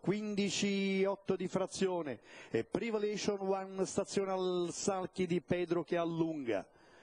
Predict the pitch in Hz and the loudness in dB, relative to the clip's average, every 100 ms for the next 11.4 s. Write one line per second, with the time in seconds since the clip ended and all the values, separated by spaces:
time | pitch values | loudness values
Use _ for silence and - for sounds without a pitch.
0 | - - - 208 208 202 190 180 180 - | -20 -18 -4 0 2 2 2 0 -2 0
1 | 202 202 196 196 185 185 175 190 - - | 2 2 0 -2 0 0 0 -2 -2 -2
2 | 196 - - 190 - 196 180 175 175 - | -2 -2 -2 -2 0 -2 0 0 0 0
3 | 190 170 151 165 175 175 175 175 175 180 | 0 -2 -2 -2 0 0 0 0 2 2
4 | 180 170 151 - - - - 165 - 202 | 0 0 -2 -8 -14 -8 -4 -2 0 -2
5 | 196 185 180 185 190 190 190 180 170 175 | 0 0 0 2 0 -2 -2 0 0 0
6 | 185 185 175 196 - - 202 180 165 180 | 0 0 0 -2 -4 -2 -2 -2 -2 0
7 | 196 170 185 185 190 - 202 185 170 - | 0 0 0 0 -2 0 -2 -2 -2 -2
8 | 185 - 185 180 180 180 - 180 170 131 | -2 0 0 0 0 0 0 0 0 -4
9 | - - - - - 175 202 190 196 - | -6 -16 -16 -6 -2 0 0 0 0 0
10 | 196 190 185 196 196 185 190 190 185 196 | 0 0 0 0 2 0 0 0 0 0
11 | 190 180 143 151 | 0 -2 0 -2